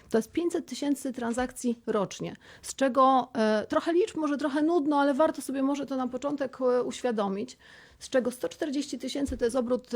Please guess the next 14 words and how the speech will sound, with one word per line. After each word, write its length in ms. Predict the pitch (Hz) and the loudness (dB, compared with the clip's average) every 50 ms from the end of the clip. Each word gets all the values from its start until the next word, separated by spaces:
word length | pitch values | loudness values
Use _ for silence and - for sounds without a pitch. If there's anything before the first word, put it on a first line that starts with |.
| 233 220 | 2 2
na 100 | 220 220 | 2 0
rynku 260 | 226 226 220 - 202 | 0 -2 -2 -4 -8
wtórnym, 440 | - - 269 262 262 254 240 240 240 | -8 -4 -2 0 0 2 0 0 -2
a 80 | 208 | -4
sto 200 | 190 - - 233 | -6 -4 -2 0
dziesięć 320 | 208 220 220 214 214 202 - | 0 0 0 -2 -4 -6 -6
tysięcy 460 | - 190 - - 208 208 202 214 190 | -8 -8 -6 -4 -4 -4 -4 -4 -6
to 100 | 196 185 | -8 -6
są 140 | - 190 185 | -6 -6 -6
transakcje 480 | - 180 180 170 180 180 - - 190 | -4 -4 -4 -4 -4 -6 -6 -6 -6
na 120 | 170 160 165 | -6 -4 -4
rynku 240 | 175 175 - - | -4 -4 -4 -6
pierwotnym. 580 | - - 202 - 160 175 170 - - - - - _ _ _ _ _ _ - - - - - - - _ - | -6 -4 -4 -4 -4 -4 -6 -8 -10 -14 -16 -16 _ _ _ _ _ _ -20 -20 -20 -20 -20 -20 -20 _ -2
Także 440 | 226 226 214 240 214 226 220 226 | -2 0 0 0 0 0 -2 -2